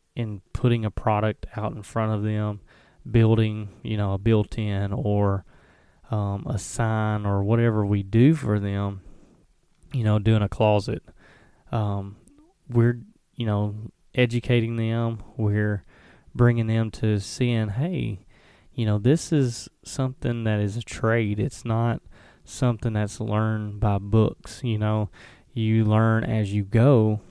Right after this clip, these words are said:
You get better at your craft, you know, and, and for us,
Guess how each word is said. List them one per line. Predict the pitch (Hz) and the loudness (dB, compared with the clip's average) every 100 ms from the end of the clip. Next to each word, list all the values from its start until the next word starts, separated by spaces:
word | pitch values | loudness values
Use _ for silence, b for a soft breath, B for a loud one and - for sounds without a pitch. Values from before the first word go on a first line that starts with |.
| B B B | B B B
You | 113 107 | -6 -4
get | 104 113 - | 0 0 2
better | 107 104 107 | 0 2 0
at | 104 | -2
your | 120 | -4
craft, | 98 - 127 127 127 - - - b b b b b | -8 -2 2 4 2 0 -10 -20 b b b b b
you | - 110 | -8 -2
know, | 104 104 | -2 0
and, | 110 107 107 | -2 -4 -6
and | - 110 104 | -6 -6 -6
for | 101 120 - - | -6 -4 0 2
us, | 120 127 - - | 4 2 0 -12